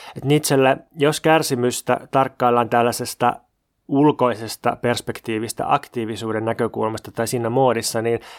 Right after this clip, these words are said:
kärsimys voi olla elämää kiihottava asia. Se voi olla elämän, ää, aktiivista ilmaisua. Ja kyllä Nietzschellä ehkä jonkun verran on sitten tällaista, ää, aktiivisen,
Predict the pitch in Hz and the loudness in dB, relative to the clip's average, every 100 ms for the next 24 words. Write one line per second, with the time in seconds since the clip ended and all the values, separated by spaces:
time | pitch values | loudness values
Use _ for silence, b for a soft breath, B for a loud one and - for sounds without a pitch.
0 | B 139 143 139 123 120 117 120 120 123 | B 2 2 0 -2 -2 0 0 2 2
1 | 120 117 117 B B B B _ - 139 | 4 4 0 B B B B _ 0 2
2 | 135 123 120 117 - 143 113 107 - 107 | 4 2 0 0 2 2 2 -4 -6 -4
3 | 107 - 113 113 110 107 - - - 117 | -2 -2 -2 -4 -4 -4 -6 -10 -4 0
4 | 120 131 135 120 - - _ _ _ _ | 4 4 4 2 -4 -8 _ _ _ _
5 | 127 117 123 151 - 117 110 - 117 135 | -4 0 0 0 -2 -2 -2 -4 -2 2
6 | 127 113 110 - - 127 120 _ _ _ | 2 0 -2 -6 -6 -6 -8 _ _ _
7 | _ _ _ _ _ _ _ _ _ _ | _ _ _ _ _ _ _ _ _ _
8 | _ _ - 139 135 127 - - 147 170 | _ _ -2 2 2 0 -4 -2 2 2
9 | 175 165 151 - 160 170 147 135 131 131 | 0 0 0 0 0 2 2 2 2 2
10 | 147 151 127 117 - 113 - 117 113 - | 2 2 2 -6 -8 -4 0 0 0 0
11 | 120 113 b b b b b b _ _ | -2 -2 b b b b b b _ _
12 | _ - 127 127 135 - 123 110 113 113 | _ -4 -2 0 -2 0 0 0 -4 -4